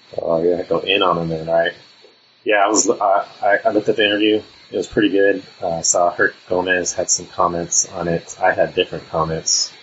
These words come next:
s-, different things popped out, some of the same things that he saw. But yeah, let's, we sort of discussed a little bit last podcast, but let's go in depth and sort of analyze, listen to this interview, And then after each, uh,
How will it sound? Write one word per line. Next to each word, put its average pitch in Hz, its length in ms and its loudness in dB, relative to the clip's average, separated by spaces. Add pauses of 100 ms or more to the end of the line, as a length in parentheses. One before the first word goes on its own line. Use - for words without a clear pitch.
(360)
s-, - 180 -4
different 92 300 -4
things 85 180 -8
popped - 260 -4
out, 85 200 0
some 92 160 0
of 85 80 -2
the 78 40 -8
same 85 220 -2
things 85 320 -6
that - 120 -8
he 82 200 -6
saw. 80 320 -2 (800)
But 82 120 -6
yeah, 87 120 2
let's, - 340 -2
we 110 80 -2
sort 123 220 2
of 104 100 -4
discussed 92 440 0
a - 20 -8
little 90 220 2
bit 85 220 -2
last 87 260 -2
podcast, - 720 -2
but 87 160 -2
let's 90 160 2
go 90 200 2
in 85 160 2
depth 85 280 0
and 82 100 -10
sort 85 200 0
of 82 40 -2
analyze, 85 680 0 (320)
listen 92 280 2
to - 180 0
this 92 180 2
interview, 95 540 0 (480)
And 90 120 -4
then 82 100 2
after 82 340 0
each, 80 360 2
uh, 78 320 -6